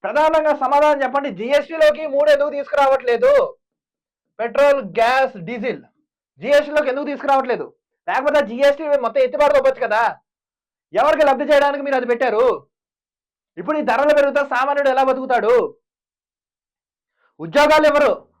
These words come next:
ఉపాధి కల్పించరు, లోన్స్ ఇవ్వరు, ప్రభుత్వ ఉద్యోగాలు ఉండవు. పైగా ఇవేమి ఇవ్వకుండా సామాన్యుడి దగ్గర నుంచి డబ్బులు బాగా ఎగదొబ్బుతారు. ర-,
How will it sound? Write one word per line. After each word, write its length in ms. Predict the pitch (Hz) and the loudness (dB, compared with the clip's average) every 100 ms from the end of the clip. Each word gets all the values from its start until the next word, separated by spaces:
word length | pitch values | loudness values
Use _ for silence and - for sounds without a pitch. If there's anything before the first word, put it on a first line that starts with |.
| - | -16
ఉపాధి 320 | 156 262 285 | 0 0 2
కల్పించరు, 720 | 294 285 294 294 294 196 - _ 131 | 2 0 0 0 0 0 -6 _ -8
లోన్స్ 460 | 151 208 285 285 | 0 2 2 0
ఇవ్వరు, 540 | 311 294 294 220 135 _ _ _ _ _ _ _ _ _ _ - | 0 2 2 2 -2 _ _ _ _ _ _ _ _ _ _ -6
ప్రభుత్వ 320 | 208 277 320 | -4 0 2
ఉద్యోగాలు 380 | 302 285 285 285 | 4 4 4 2
ఉండవు. 300 | 285 285 160 - _ _ _ _ _ _ _ _ _ _ _ _ _ _ _ - | 2 2 0 -4 _ _ _ _ _ _ _ _ _ _ _ _ _ _ _ -4
పైగా 560 | 233 285 285 285 277 - 165 | 0 2 2 2 0 -8 -12
ఇవేమి 360 | 185 247 302 | -4 0 2
ఇవ్వకుండా 380 | 320 285 302 254 | 2 2 2 2
సామాన్యుడి 540 | 302 269 277 285 277 | 2 0 2 2 2
దగ్గర 200 | 262 247 262 | 2 0 -2
నుంచి 320 | 254 311 320 _ _ _ _ _ | -4 -6 -6 _ _ _ _ _
డబ్బులు 400 | 147 240 240 294 | -2 0 2 2
బాగా 500 | 233 233 240 277 302 _ _ _ _ _ | 2 2 2 0 -4 _ _ _ _ _
ఎగదొబ్బుతారు. 600 | 226 277 277 - 147 - _ _ _ _ _ _ _ _ _ _ _ _ _ _ _ _ _ _ _ _ _ _ _ _ _ _ - | -4 2 2 0 -8 -12 _ _ _ _ _ _ _ _ _ _ _ _ _ _ _ _ _ _ _ _ _ _ _ _ _ _ -12
ర-, 140 | 175 | -10